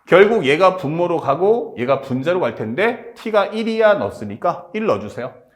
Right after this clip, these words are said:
그러면 여기는 이 분의 삼이다. 여기는 일 넣어주시면 코사인 파이. 코사인 파이는 얼마야?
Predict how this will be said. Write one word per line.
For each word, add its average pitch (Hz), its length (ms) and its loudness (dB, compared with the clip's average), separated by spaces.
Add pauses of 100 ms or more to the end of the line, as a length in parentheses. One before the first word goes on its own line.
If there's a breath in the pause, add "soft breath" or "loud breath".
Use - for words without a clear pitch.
그러면 120 180 -4
여기는 120 340 -4
이 139 100 -6
분의 139 400 -4 (200)
삼이다. - 600 -12 (720 loud breath)
여기는 175 320 0
일 214 160 -2
넣어주시면 226 800 0
코사인 214 600 -2
파이. - 280 -10 (260)
코사인 247 380 0
파이는 202 240 -4
얼마야? 120 500 -8